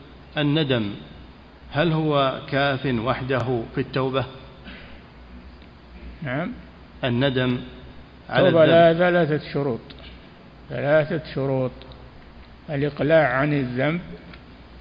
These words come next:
Speaker 2: والعزم أن لا يعود إليه، والندم على ما فات، ثلاثة شروط. نعم.
Speaker 1: فضيلة الشيخ وفقكم الله، هذا سائل يقول: "هناك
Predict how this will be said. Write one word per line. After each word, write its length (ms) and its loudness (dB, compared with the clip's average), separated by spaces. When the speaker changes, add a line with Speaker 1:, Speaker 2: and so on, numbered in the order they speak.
Speaker 2:
والعزم 560 4
أن 160 2
لا 120 4
يعود 420 2
إليه، 400 2
والندم 640 4
على 340 2
ما 180 0
فات، 400 -4
ثلاثة 400 0
شروط. 240 -4
نعم. 180 0
Speaker 1:
فضيلة 380 0
الشيخ 380 -2
وفقكم 580 -2
الله، 320 2
هذا 160 0
سائل 400 -2
يقول: 540 -2
"هناك 760 0